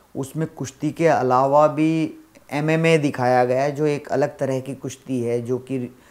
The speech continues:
अ, ओलंपिक में शामिल नहीं है। तो ये एक ऐसी कुश्ती है जो इंडियन स्टाइल कुश्ती और ओलंपिक स्टाइल कुश्ती का समावेश है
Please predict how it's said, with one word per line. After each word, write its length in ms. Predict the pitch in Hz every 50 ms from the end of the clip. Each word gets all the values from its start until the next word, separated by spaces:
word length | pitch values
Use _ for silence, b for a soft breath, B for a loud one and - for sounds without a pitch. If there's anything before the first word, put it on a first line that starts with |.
| b b b b -
अ, 60 | - 117 123 123 120 110 98 - 95
ओलंपिक 460 | - 123 143 156 160 165 170 180 165
में 80 | 196
शामिल 380 | 175 - 185 170 180 180 180 170
नहीं 220 | 170 170 170 160
है। 260 | 139 123 110 98 101 _ b b b b b b b b b _ _
तो 80 | 156 165
ये 420 | 156 131 127 165 190 196 190 190
एक 120 | 185 190 175
ऐसी 200 | 160 - 180 160
कुश्ती 340 | 170 160 - - - 175
है 260 | 170 170 175 175 165 143
जो 120 | 143 160
इंडियन 320 | 147 135 131 139 143 147
स्टाइल 280 | 131 - - 147 156 151
कुश्ती 600 | - 156 - - _ - 160 160 160 165 160 - -
और 440 | 139 151 151 156 156 156 156 - -
ओलंपिक 360 | 127 139 139 139 123 151 143
स्टाइल 320 | 143 123 - - 143 147 135
कुश्ती 340 | - 143 127 - - 160
का 140 | 131 151 143
समावेश 680 | 139 - 135 120 113 110 110 117 127 143 151 147 - -
है 260 | 165 170 170 170 -